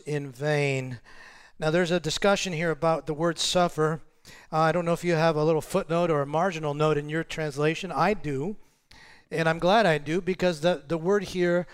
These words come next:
uh, that, that is used here that means suffer, it means suffer in most of Paul's context, but it also means to experience, to experience. And I think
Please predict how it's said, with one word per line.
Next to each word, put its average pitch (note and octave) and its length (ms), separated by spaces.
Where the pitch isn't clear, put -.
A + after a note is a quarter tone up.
uh, D#3+ 220
that, - 380
that E3 100
is D#3 180
used F#3 260
here F3 160
that D3+ 140
means E3 300
suffer, G3 720
it D3+ 100
means F#3+ 240
suffer G3+ 500
in E3+ 240
most F#3+ 460
of - 220
Paul's C#3+ 560
context, F3 720
but F3 120
it F3+ 140
also G#3 460
means F3+ 380
to - 180
experience, - 1160
to F3+ 100
experience. E3+ 1120
And E3 180
I F#3+ 80
think G#3+ 380